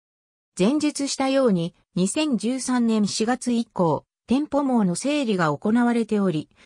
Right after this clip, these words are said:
同年四月七日に、鶴亀美穂町店を閉店したのを皮切りに、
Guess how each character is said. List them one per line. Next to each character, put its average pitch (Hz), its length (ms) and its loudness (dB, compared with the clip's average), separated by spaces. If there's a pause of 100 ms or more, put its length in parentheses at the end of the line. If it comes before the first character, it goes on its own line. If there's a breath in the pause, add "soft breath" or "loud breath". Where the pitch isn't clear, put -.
(100)
同 254 220 2
年 294 260 -4
四 - 180 -4
月 254 260 -4
七 240 260 0
日 214 120 0
に、 190 200 2 (340)
鶴 349 260 0
亀 185 300 2
美 160 140 0
穂 262 180 -4
町 294 240 -2
店 214 240 2
を 165 120 2
閉 185 260 -2
店 277 240 -2
し - 100 -6
た 254 140 -2
の 220 160 2
を 156 120 -2
皮 175 240 -2
切 202 120 -2
り 190 120 2
に、 180 200 0